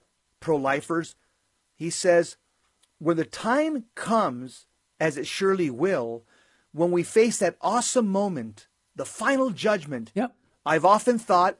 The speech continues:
Speaker 1: as Fulton Sheen wrote, that it is a terrible moment of loneliness.
Speaker 2: Mm.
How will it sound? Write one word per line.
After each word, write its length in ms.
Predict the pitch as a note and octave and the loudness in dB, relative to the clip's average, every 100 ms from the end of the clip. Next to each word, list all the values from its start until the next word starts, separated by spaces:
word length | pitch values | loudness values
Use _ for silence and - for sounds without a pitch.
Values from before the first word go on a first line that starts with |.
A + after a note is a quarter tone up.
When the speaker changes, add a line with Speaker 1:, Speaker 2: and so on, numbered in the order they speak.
| _ | _
Speaker 1:
as 200 | F3 F3 | -2 0
Fulton 400 | - F3 E3+ F#3+ | 0 0 0 -2
Sheen 320 | E3+ - F3+ E3+ | -4 -4 -4 0
wrote, 380 | A3 F3+ A#2 _ _ _ _ _ _ _ | 2 0 -2 _ _ _ _ _ _ _
that 200 | D#3 E3 - | -2 0 6
it 140 | G#3 | 6
is 140 | G3+ | 6
a 100 | F3 | 2
terrible 640 | D#3+ - - A3+ B3+ F#3 G3 | -2 -8 -6 2 2 2 -2
moment 420 | F3+ A3 A3 G3+ | 0 0 -2 -2
of 120 | F3 | -6
loneliness. 760 | D#3 F#3+ A3 G3+ D#3 A#2+ G#2+ - | -4 -4 -2 -4 -6 -10 -14 -8
Speaker 2:
Mm. 300 | E3 D3 C3 | -4 -2 -4